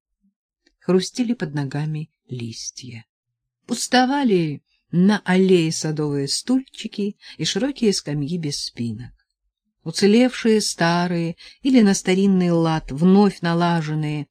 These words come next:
четырёхгранные фонари на невысоких столбиках уютно сопутствовали деревьям.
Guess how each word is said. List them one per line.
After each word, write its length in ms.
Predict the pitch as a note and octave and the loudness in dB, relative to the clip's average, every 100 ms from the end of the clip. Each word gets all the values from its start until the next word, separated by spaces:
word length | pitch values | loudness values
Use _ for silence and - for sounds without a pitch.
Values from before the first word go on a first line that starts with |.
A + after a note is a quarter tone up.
| _ - - - | _ -20 -20 -4
четырёхгранные 1080 | G3+ G#3+ A3 G#3+ F3 F3 F3 D#3 D3 C#3+ C#3+ | 0 4 4 4 2 0 2 0 -2 -2 -4
фонари 640 | D#3 D3+ D3 D#3+ A3 - _ _ | -4 -2 -2 -2 -4 -6 _ _
на 160 | F#3 G3+ | 2 4
невысоких 640 | G#3 G3 - G3 G3 F#3 | 4 4 0 -2 -2 -6
столбиках 800 | - - E3+ E3+ D#3+ - D#3+ - _ - - | -6 -4 -2 -2 -6 -6 -10 -12 _ -20 0
уютно 560 | F3+ F#3+ C4 C4+ C4+ | 2 4 4 2 0
сопутствовали 1040 | C4 G#3+ F3+ D#3 - - - E3+ E3 E3 E3+ _ | 0 -2 -6 -8 -8 -10 -8 -8 -6 -6 -10 _
деревьям. 840 | B2+ C3 D#3+ B2+ A#2 A2 A2 A2 A2+ | -6 -4 -4 -4 -4 -6 -10 -12 -14